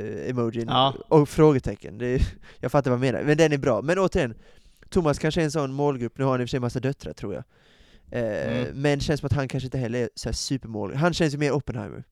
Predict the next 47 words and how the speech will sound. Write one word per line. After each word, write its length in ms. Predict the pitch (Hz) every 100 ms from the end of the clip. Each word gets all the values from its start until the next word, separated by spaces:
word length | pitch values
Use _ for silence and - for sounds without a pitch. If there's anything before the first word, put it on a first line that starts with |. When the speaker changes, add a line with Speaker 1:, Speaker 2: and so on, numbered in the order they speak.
| _ _ - -
Speaker 1:
<laughs> 540 | - - - - - -
får 80 | 127
man 60 |
ändå 120 | 117
säga. 320 | 110 120 107 - - - - - - - - - - _ -
Men 100 | 170
jag 80 | 175
vet 180 | 156 135
inte. 200 | 123 -
Men 160 | 156 180
det, 160 | 190
det, 280 | 180 165 160
det 120 | 180
är 40 | 185
en, 80 | 165
det 100 | 190 190
är 20 |
väl 120 | 165
en 160 | 156 151
kritik, 480 | 160 156 123 107 123
det 60 |
är 40 | 123
ingen 140 | 117
kritik 480 | - 120 - 120 -
mot 120 | 123
filmen, 280 | - 90 117
men 120 | 131
det 60 | 139
är 40 |
ändå, 160 | 139 131
man 140 | 131
ska 120 | -
ändå 120 | 139
vara 120 | 127 123
vaksam 400 | 143 - 117 117
över 100 | 120
detta. 380 | 139 95 71 - - - -
Det 180 | 107 143
är 40 |
nog 60 | 147
Speaker 2:
Mm. 60 | 156
Speaker 1:
ingen 120 | 143
film 240 | 151 135
för 120 | 123
kanske 380 | 131 131 123 120 - - - _ _
sju, 200 | - 147
åttaåringar, 640 | 147 - 123 117 113 110